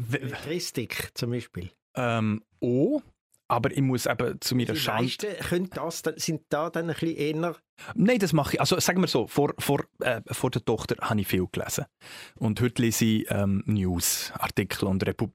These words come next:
Speaker 1: das längste, was ich lese, sind Republik-Artikel. <laughs> Ähm,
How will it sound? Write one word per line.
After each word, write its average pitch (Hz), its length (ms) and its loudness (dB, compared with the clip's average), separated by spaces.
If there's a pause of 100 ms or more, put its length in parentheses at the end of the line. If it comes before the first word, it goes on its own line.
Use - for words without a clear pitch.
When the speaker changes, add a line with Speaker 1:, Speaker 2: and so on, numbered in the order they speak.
Speaker 1:
das - 100 -2
längste, 131 280 2
was 151 80 4
ich 131 80 4
lese, 123 200 4
sind 113 180 4
Republik-Artikel. 101 1000 0 (100)
<laughs> - 0 - (840)
Ähm, 87 260 -2